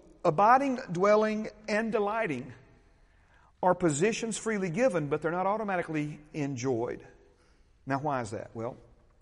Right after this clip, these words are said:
last week, and this is where we ended last week, and we've still got some minutes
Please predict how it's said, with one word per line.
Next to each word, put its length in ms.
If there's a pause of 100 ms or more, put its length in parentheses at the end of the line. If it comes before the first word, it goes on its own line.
(400)
last 260
week, 140
and 100
this 60
is 60
where 120
we 160
ended 260
last 320
week, 160
and 80
we've 100
still 160
got 260
some 180
minutes 400